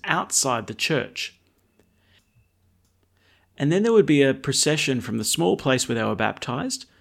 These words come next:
to the church, where they would celebrate the Eucharist for the first time. And while they walked from the baptistry to the church, they would recite Psalm twenty-three,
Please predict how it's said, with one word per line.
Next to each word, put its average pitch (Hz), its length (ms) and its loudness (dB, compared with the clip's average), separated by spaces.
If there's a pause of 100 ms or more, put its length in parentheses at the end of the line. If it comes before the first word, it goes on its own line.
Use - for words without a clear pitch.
(140)
to 143 100 -2
the 123 100 -6
church, - 680 -4 (520)
where 131 120 -2
they 131 120 2
would 131 160 0
celebrate 147 580 0
the 127 100 -6
Eucharist 147 600 -2
for - 120 -12
the 110 80 -8
first 104 360 -8
time. 76 360 -16 (1120)
And 139 220 -2
while 175 260 0
they 220 160 -2
walked 113 560 -6
from - 240 -4
the 113 80 -6
baptistry - 960 -6 (140)
to 131 100 -6
the 101 100 -8
church, 202 720 -8 (720)
they 131 140 2
would 127 240 0
recite 127 500 -2
Psalm 131 380 -4
twenty-three, 120 800 -4